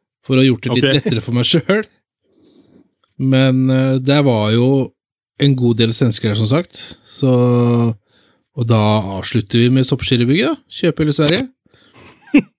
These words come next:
Speaker 1: Og det, det tok jo greit av, da.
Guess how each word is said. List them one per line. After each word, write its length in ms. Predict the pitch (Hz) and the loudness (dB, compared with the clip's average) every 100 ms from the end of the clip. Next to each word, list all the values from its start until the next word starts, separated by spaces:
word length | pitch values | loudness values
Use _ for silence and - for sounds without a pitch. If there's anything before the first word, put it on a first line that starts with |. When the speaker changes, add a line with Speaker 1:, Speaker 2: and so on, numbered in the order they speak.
| _ _ _ - 214 | _ _ _ -16 -2
Speaker 1:
Og 220 | 170 143 | -2 2
det, 680 | 131 123 117 113 113 117 113 - _ _ _ _ _ _ _ _ _ _ _ _ _ _ _ _ - | 2 4 4 2 2 2 -2 -8 _ _ _ _ _ _ _ _ _ _ _ _ _ _ _ _ -10
det 200 | 110 98 95 | -8 -8 -10
tok 200 | 113 120 | -8 -2
jo 60 | |
greit 300 | 113 110 110 | 0 0 0
av, 160 | 202 | 0
da. 40 | 277 | 0